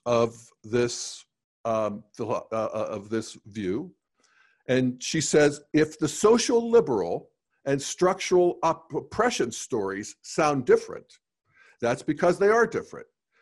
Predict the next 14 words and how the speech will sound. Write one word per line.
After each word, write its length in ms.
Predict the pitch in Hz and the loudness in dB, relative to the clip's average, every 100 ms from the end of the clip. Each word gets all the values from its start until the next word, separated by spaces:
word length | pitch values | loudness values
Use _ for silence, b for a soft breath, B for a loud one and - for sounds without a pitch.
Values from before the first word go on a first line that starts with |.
| _ | _
and 180 | 120 127 | -2 2
not 220 | 143 196 | 2 2
just 300 | - 208 196 | 0 -2 0
simply 440 | - 196 175 170 165 | 2 2 2 2 2
in 160 | 160 | -2
degree 460 | 143 147 143 165 180 | -2 -4 0 2 2
or 260 | 175 151 156 | 4 4 2
emphasis." 540 | 160 123 - - - | -2 -4 -10 -14 -20
That, 180 | - - - | -20 -18 -10
and 100 | 117 | -6
that's 220 | 127 131 - _ _ _ | -4 -4 -8 _ _ _
really 460 | 104 110 123 143 156 - _ _ _ _ | -16 -6 -2 0 -2 -8 _ _ _ _
true. 220 | - 190 | -2 0
That's 340 | - - - | 0 -8 -18